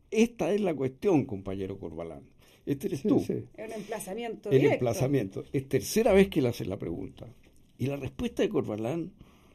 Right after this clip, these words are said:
Speaker 1: es, "Esta es una pregunta, estimado compañero, fuera de tiempo y fuera de foco".
Speaker 2: Claro.
Speaker 1: ¿Cómo se interpretaba en ese momento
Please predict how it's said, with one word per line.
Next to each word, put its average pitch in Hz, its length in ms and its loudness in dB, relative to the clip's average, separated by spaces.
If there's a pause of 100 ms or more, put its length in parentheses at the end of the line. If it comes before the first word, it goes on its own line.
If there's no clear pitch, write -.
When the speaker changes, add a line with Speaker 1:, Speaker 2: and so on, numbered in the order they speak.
(180)
Speaker 1:
es, 135 360 0 (200)
"Esta 160 320 0
es 147 160 0
una 147 160 2
pregunta, 117 460 0
estimado 123 460 0
compañero, 113 760 -2
fuera 160 340 0
de 131 160 0
tiempo 156 580 -6 (360)
y 101 80 -4
fuera 143 340 -2
de 110 80 -4
foco". - 440 -4 (1700)
Speaker 2:
Claro. - 320 -8
Speaker 1:
¿Cómo 330 220 2
se - 120 0
interpretaba 160 760 0
en 139 80 0
ese 139 160 -2
momento 135 720 -2